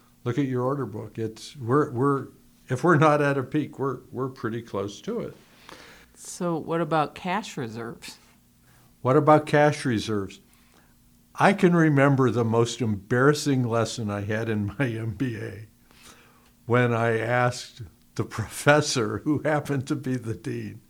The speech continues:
Speaker 1: why it was a good thing to have cash.
Speaker 2: Really?
Speaker 1: Really. It was embarrassing because as an operating guy, I just, you know, you just presume there's cash.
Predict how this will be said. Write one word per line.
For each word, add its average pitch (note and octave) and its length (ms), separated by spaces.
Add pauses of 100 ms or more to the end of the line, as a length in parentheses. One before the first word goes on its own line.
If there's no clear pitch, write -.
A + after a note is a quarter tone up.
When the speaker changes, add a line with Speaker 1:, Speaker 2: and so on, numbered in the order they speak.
(640)
Speaker 1:
why B2+ 220
it C#3 140
was G#2+ 240
a A2 140
good A2+ 340
thing A2+ 300
to F#2+ 120
have F#2+ 380
cash. - 600 (680)
Speaker 2:
Really? G3+ 640 (240)
Speaker 1:
Really. A#2+ 480
It D3 40
was D3+ 260
embarrassing F3 640
because D#3+ 400
as D#3 160
an C#3 100
operating C3+ 520
guy, A2 320
I A#2 60
just, A2 320 (160)
you A#2 120
know, A2 100
you A2 180
just A#2+ 260
presume B2 340
there's G2+ 240
cash. - 560